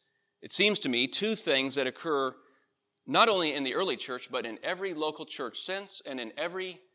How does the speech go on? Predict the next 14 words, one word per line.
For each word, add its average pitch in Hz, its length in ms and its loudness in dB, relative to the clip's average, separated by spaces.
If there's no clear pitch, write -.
immediate 196 420 -4
family. 208 540 -10
One, 202 400 2
neglect. 131 680 -2
Neglect 113 420 -4
happens. 95 640 -14
And 117 160 -6
two, 143 360 -2
complaint. - 600 -14
And 139 260 4
when 190 140 4
those 247 200 6
things 180 200 0
occur, 147 500 0